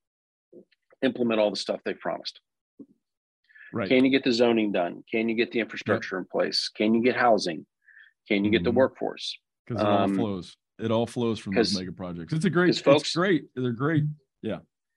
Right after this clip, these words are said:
Speaker 2: It's just amazing how much, uh, it is amazing how much, how many of those projects are out there. I mean, we,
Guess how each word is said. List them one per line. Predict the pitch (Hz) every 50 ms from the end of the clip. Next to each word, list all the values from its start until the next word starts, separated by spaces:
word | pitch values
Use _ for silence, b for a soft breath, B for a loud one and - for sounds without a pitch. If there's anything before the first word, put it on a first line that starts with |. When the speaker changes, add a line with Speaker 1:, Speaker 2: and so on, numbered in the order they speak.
| _ _
Speaker 2:
It's | - 139 - -
just | 202 165 -
amazing | 151 131 131 139 143 143 127 127 117 104
how | 110 120 120
much, | 120 120 117 107 - - - 113
uh, | 95 87 87 87 82 80 - _ _ _ _ _ _ _ _ _ _ _ _ _ _ _ _ _ _ _ _ _ _ _ -
it | 175 185
is | 208 208 190 185
amazing | 170 156 160 160 165 165 151 156 151 135
how | 127 127 143 143 143
much, | 143 139 139 139 123 - -
how | 139 160
many | 170 151 131
of | 120
those | 117 110 104 -
projects | - - 127 120 113 113 107 110 110
are | 107
out | 110 110 110
there. | 117 104
I | 101
mean, | 101 101
we, | 107 110 104